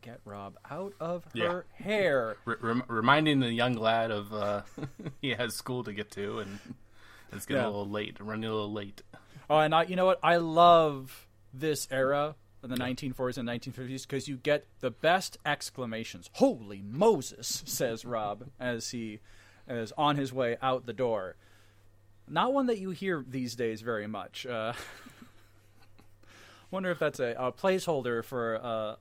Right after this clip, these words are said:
Speaker 1: other phrases that begin with holy and end with, uh, words
Speaker 2: Yeah.
Speaker 1: that are unbecoming for a priest to say.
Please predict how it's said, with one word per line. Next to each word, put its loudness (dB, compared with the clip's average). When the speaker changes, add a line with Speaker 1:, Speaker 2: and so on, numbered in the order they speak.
Speaker 1:
other 2
phrases -4
that -4
begin -6
with -6
holy -2
and -6
end -8
with, -10
uh, -6
words -4
Speaker 2:
Yeah. -4
Speaker 1:
that -4
are -4
unbecoming -4
for -6
a -10
priest -6
to -10
say. -12